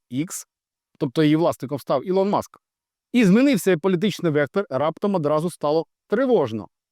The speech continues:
Це ж є і тим, що просувається західним лібералізмом. Е, світопорядок заснований на правилах.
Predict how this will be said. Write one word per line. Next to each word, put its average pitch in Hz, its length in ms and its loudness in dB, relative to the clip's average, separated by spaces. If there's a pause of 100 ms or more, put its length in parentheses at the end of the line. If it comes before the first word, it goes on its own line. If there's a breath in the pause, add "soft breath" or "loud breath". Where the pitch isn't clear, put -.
(320)
Це 254 240 2
ж 196 160 -4
є 220 120 2
і 202 180 -2
тим, 254 240 0
що - 240 -2
просувається 160 580 -2
західним 175 460 -2
лібералізмом. 165 840 -2 (640)
Е, 156 260 0
світопорядок 175 600 0
заснований 196 440 0
на 180 180 -2 (160)
правилах. 131 580 -2